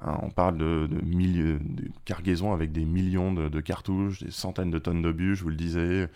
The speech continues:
hein, des fois des navires qui arrivent avec, euh, plusieurs dizaines de canons,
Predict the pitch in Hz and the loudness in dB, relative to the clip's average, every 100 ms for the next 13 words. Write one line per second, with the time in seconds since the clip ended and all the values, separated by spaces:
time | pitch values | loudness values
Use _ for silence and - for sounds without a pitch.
0 | - - - - - - 87 78 95 85 | -12 -18 -20 -20 -16 -10 -8 0 2 4
1 | 85 85 92 92 - 80 87 90 78 76 | 6 6 4 2 2 2 4 2 2 2
2 | 82 - 82 76 73 73 - - - - | 0 -2 -2 0 0 -2 -6 -14 -8 0
3 | 95 95 95 95 92 87 82 90 90 | 4 4 4 4 4 4 4 4 4